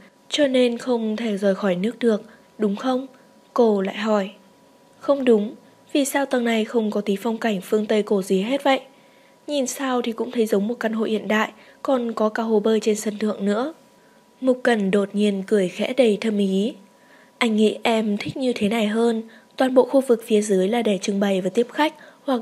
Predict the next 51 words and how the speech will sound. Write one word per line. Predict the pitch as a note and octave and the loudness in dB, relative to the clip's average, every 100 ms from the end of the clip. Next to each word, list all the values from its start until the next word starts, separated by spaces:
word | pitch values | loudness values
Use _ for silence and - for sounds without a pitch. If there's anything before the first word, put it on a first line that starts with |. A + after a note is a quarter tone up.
| - | 0
tổ | A3 | 0
chức | G#3+ C#4 | 0 -4
dạ | - - | -4 -2
tiệc, | - G#3+ - - - _ - | 2 2 2 -12 -20 _ -2
còn | B3+ A3 | 0 0
phần | A#3 A3 | -2 0
này | G#3+ G3+ | 2 2
là | G3 F#3+ | 2 0
nhà | F#3+ F#3+ | 0 -2
của | F#3+ F#3 | -2 -4
chúng | F#3+ F3+ | -4 -4
ta." | A#3 A3+ A3+ A3+ - _ _ _ _ | -2 -2 -4 -6 -20 _ _ _ _
Vừa | C4 | 0
nói, | A#3 G#3+ G3+ G#3+ - - - | 2 2 0 -2 -8 -18 0
vừa | C4+ | 0
nhìn | B3 A#3 A3+ | 2 0 0
vào | G#3+ G#3 | 0 0
cơ | A3 | -2
thể | A3+ G3+ | 0 0
của | F#3 F3+ | 0 -2
cô | - F#3+ F#3 | -2 -2 -2
vợ | F#3+ | -2
nhỏ. | G3 G3 F#3 - - - _ C4 | 0 0 -2 -8 -20 -20 _ 2
Nếu | B3+ | 4
như | C4+ C4+ | 4 0
có | A#3+ | 0
thể | C4 G#3 | 0 0
nhìn | G3 F3+ | 0 0
thấy | F#3+ F3+ | 0 -2
cô | A3+ G#3+ | 0 0
mặc | G3 F#3 | -2 -2
áo | F#3 | -4
tắm | F3+ F#3 F#3 | -4 -4 -4
thì... | B3+ C4 G#3+ G3+ F#3+ F#3+ - - _ | -4 0 0 0 -2 -8 -20 -20 _
Chú | - A3 | -4 0
ý | F#3 F#3+ | 0 -2
hay... | - A#3+ A#3 A3+ - - _ | -4 -2 -2 -4 -10 -20 _
Dù | - C4 | -2 0
sao | A#3+ B3 A#3+ | 0 0 0
ở | A3+ | 0
trên | G#3 A3 | -2 -2
này | G#3 F#3+ | 0 0
cũng | F#3 F#3+ G#3 | 0 -4 -4
chỉ | A#3 | -2
có | G3 | -2
anh | - G#3+ G3+ | -2 0 0
mới | F#3 | -2
có | G3 | -2
thể | A3+ G#3+ | -2 -2
nhìn | G3 F3+ | -2 -2
thấy. | G3 F3+ F#3 | 0 0 0